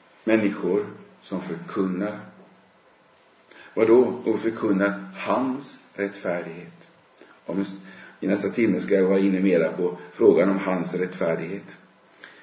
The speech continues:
Eh, förkunna hans rättfärdighet. Så som jag tänker att den här predikstolen där jag står just nu,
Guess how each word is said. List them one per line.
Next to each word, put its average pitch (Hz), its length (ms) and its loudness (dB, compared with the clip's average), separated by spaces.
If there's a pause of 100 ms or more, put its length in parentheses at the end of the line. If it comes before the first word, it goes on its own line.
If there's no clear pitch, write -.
(140)
Eh, 92 280 6 (1600)
förkunna 113 720 2
hans 98 220 -2
rättfärdighet. 92 800 -4 (300)
Så 139 140 6
som 135 120 6
jag 143 180 10
tänker 143 360 8
att 143 80 8
den 143 160 8
här 147 300 8
predikstolen 120 600 6
där 117 80 10
jag 117 120 8
står 117 280 6
just 113 220 4
nu, 113 240 4